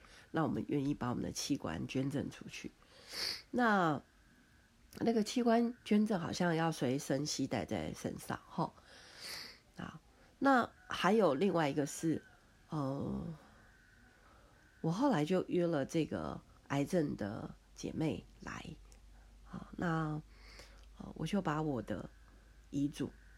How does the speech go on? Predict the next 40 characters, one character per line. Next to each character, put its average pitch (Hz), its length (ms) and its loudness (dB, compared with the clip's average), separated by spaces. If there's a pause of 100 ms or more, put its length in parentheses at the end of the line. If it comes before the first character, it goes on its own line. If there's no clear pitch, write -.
(560)
拿 117 140 -6
出 - 140 -4
来 113 120 0
给 - 140 -12
她 - 100 -18
看。 - 160 -10 (680)
那 269 100 0
其 208 160 -2
实 190 160 -2
我 156 240 2
的 143 100 -2
小 147 180 -4
孩 139 200 -4
小 - 180 -4
时 - 240 -8
候， 151 300 -4 (600)
我 156 80 -8
们 165 120 -2
就 220 140 0
开 220 240 -2
始 190 160 2
有 92 220 0
这 185 160 0
样 156 180 0
子 123 80 -8
的 127 100 -4
生 135 200 -4
命 147 200 -2
教 117 280 -2
育， - 100 -2 (720)
哎， - 200 -6 (300)
我 165 180 -4
们 156 440 -2
会 190 240 2 (100)
教 175 340 2
他 165 220 -4
们 123 200 0
怎 - 180 -8
么 - 80 -8
写。 - 260 -6